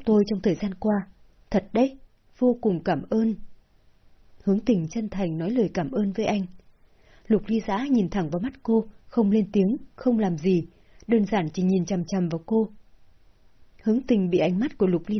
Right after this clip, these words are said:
Dã làm cho cô không thoải mái, nhưng cô cũng không để điều đó thể hiện ra ngoài, khóe miệng cô vẫn duy trì nụ cười mê hoặc lòng người. "Anh còn muốn nghe gì nữa?"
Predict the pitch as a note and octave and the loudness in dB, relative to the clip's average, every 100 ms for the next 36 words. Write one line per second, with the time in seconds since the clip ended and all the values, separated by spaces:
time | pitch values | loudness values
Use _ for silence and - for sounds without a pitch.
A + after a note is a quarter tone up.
0 | - A3+ C#4 A#3+ E3+ G#3+ G#3+ A3+ A3 A3+ | -2 -2 0 0 0 -2 0 2 2 0
1 | F#3+ E3 D#3 D#3+ F3 C4 - - - A3 | 0 -2 0 -2 -4 -6 -14 -20 -2 0
2 | G3+ A3 G3+ A3+ C4 G#3 F3 C#3+ D#3 D#3 | 2 0 0 -2 0 2 2 2 -2 -2
3 | E3+ B3 F#3+ E3 - - A#3 G3+ F3 - | -4 -2 0 2 0 -2 -2 0 0 -2
4 | - _ - - F#3 G3+ B3 - A3 G#3 | -10 _ -20 -6 -2 2 0 2 2 2
5 | G#3 A#3 A#3+ A3+ - F3 E3 - G3+ E3+ | 2 0 0 0 0 0 0 0 0 2
6 | D#3+ A3+ A3+ F#3 F3+ D#3+ E3+ E3+ D3 - | 2 0 0 0 0 2 4 4 2 -4
7 | - - - _ _ _ _ - _ _ | -20 -20 -20 _ _ _ _ -20 _ _
8 | _ - A3 F#3+ F3 E3+ F#3+ A3 G#3 F#3 | _ -6 -4 -2 -2 -2 -4 -6 -4 -2
9 | D#3 G#3+ | -2 -4